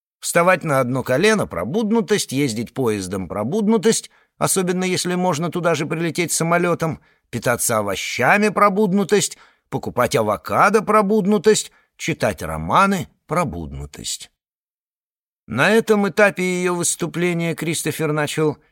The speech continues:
витать умом. Извлек телефон и принялся сочинять краткое электронное письмо Джоанне.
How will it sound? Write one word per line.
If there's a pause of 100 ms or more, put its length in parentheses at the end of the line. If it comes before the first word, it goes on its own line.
(160)
витать
умом. (640)
Извлек
телефон
и
принялся
сочинять (300)
краткое
электронное
письмо (160)
Джоанне.